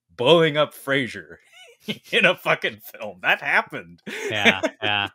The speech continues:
Speaker 2: Let's see, this is why we don't need to take the Razzies seriously. I don't, I
Speaker 1: Yeah.
Speaker 2: shouldn't have even brought them up. It's just
Speaker 1: Yeah. Uh, also, just like to point out that Kelsey Grammer, like, another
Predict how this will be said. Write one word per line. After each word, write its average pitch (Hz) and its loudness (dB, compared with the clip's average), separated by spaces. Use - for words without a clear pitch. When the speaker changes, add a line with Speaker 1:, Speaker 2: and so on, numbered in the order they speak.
Speaker 2:
Let's 151 2
see, 170 2
this 170 0
is 175 -2
why 165 8
we 143 6
don't 131 4
need 120 -2
to 101 -14
take 117 -4
the 110 -8
Razzies 101 -6
seriously. 101 -8
I 104 -2
don't, 113 -2
I 120 -2
Speaker 1:
Yeah. 127 4
Speaker 2:
shouldn't 131 0
have 120 -8
even 113 -8
brought 110 -4
them 107 -10
up. 90 -10
It's - -20
just - -16
Speaker 1:
Yeah. 107 -6
Uh, 139 -6
also, 156 -4
just - -10
like 143 -2
to 139 -10
point 117 -10
out 117 -10
that 104 -16
Kelsey 110 -10
Grammer, 101 -14
like, 92 -12
another 104 -6